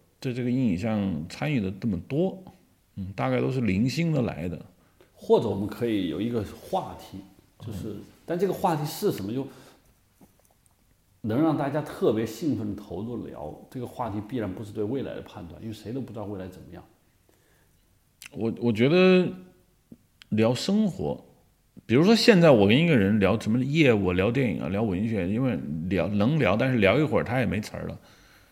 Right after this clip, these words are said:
Speaker 1: 但是你要他说你最近对于生活有什么理解和心得，他会聊很多。
Speaker 2: 聊生活，当然是可以。
Speaker 1: 嗯。
Speaker 2: 甚至聊，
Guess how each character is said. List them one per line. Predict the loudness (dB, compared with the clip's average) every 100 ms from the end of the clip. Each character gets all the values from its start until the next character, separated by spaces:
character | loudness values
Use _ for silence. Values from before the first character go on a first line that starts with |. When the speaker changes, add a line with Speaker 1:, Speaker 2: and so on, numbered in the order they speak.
| _
Speaker 1:
但 | -2 2
是 | 4
你 | 6
要 | 8 6
他 | 6 4 4
说 | 2 2
你 | 2 2
最 | 2 2
近 | 4 2 2 -6 -20 _ _
对 | -2 0
于 | 0
生 | -2 -2
活 | 2 2
有 | 2
什 | 2
么 | 0
理 | 0 0 -2
解 | -2 -4
和 | -4 -8
心 | -6 -4 -2
得， | -2 -4
他 | -4 -4
会 | -4
聊 | -2 -4
很 | -6 -8
多。 | -10 -14 _ _ _ _ _ _ _ _ _ _ _ _ _ _ _ _ _ _ _ _ _ _ _
Speaker 2:
聊 | -10 -6 -6
生 | -6 -6 -6
活， | -6 -10 -10
当 | -8 -6
然 |
是 | -6
可 | -8 -12 -12
以。 | -12 -18 _ -10
Speaker 1:
嗯。 | -6 -6 -10 -20 -20 _ -20 _ _ _ _ _ _ _ _ _ _
Speaker 2:
甚 | -8 -2 0
至 | 0
聊， | 0 -2